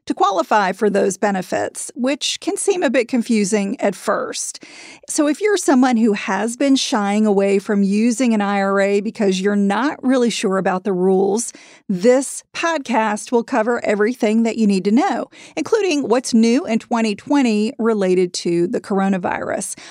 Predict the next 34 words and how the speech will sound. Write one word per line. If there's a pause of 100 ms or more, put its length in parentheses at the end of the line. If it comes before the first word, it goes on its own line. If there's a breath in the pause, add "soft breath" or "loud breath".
(120 loud breath)
I'm
gonna
review
fifteen
I
R
A
rules (120)
so (300 soft breath)
you
can
use
an
I
R
A
confidently, (140)
no
matter
what's
going
on
in
your
life,
no
matter
if
you're
employed, (220 soft breath)
self-employed,
or
even
unemployed.